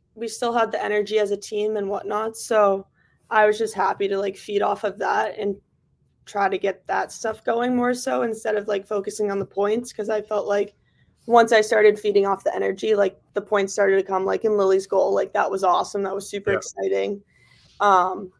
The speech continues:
Speaker 1: so, yeah.
Speaker 2: So it's funny that Lily's goal, I, um, I got there for the,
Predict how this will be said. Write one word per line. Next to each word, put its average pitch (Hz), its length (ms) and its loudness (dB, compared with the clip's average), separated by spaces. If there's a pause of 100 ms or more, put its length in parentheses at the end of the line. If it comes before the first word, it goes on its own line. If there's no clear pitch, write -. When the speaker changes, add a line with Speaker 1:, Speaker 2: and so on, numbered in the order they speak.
(160)
Speaker 1:
so, - 180 -8
yeah. - 360 -6 (540)
Speaker 2:
So 170 200 2
it's 151 120 2
funny 160 240 4
that 131 220 2
Lily's 143 340 2
goal, 123 360 -2
I, 131 240 2
um, 110 440 -2 (640)
I 147 320 4
got 147 380 4 (160)
there 120 600 -2 (240)
for - 160 -10
the, 123 200 -6